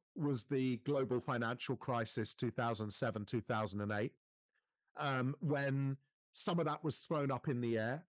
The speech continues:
jobs were lost, careers were finished. At the same time, in parallel to that, technology took on a level of acceleration that most human beings couldn't anticipate. Um, you know, the, we,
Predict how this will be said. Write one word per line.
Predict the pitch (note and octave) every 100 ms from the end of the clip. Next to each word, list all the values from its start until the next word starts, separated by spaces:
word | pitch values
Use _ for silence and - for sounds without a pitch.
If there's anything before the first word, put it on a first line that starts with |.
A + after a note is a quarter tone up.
| -
jobs | D#3+ C3+ B2+
were | C3+
lost, | B2+ B2+ C#3+ - -
careers | C#3+ C#3 C#3+ C3+
were | B2+
finished. | A2 - A#2 C#3 - - - - - _ _ - _ -
At | F3+ C#3
the | D#3
same | - - G#3+ A3
time, | - G3 F#3 D#3+
in | D3
parallel | - F3+ F#3 E3 C#3+ B2+
to | C3+
that, | A#2+ A#2 -
technology | - D3+ D3+ D#3+ F3+ D3 C#3 A#2+
took | - D3 -
on | C#3+ C3 C3
a | C#3
level | C3 D3 D3 C3+
of | B2
acceleration | C3+ - - B2+ B2 B2 C3 - A2 F#2 - _ - - _ -
that | C#3+
most | C#3+ C#3+ E3 E3+ -
human | F3 D3+ C3+
beings | B2+ C3 B2 A#2 -
couldn't | - C#3 A#2+ A2+ B2
anticipate. | A2+ - B2 - - G2+ A2+ _ _ _ _ _ _ _ _ _ _ _ -
Um, | B2 C3 B2+ B2 B2 A#2+ _ _ _ -
you | D#3+
know, | C#3 B2
the, | C3 D3 - - - - - -
we, | D3+ E3+ D#3+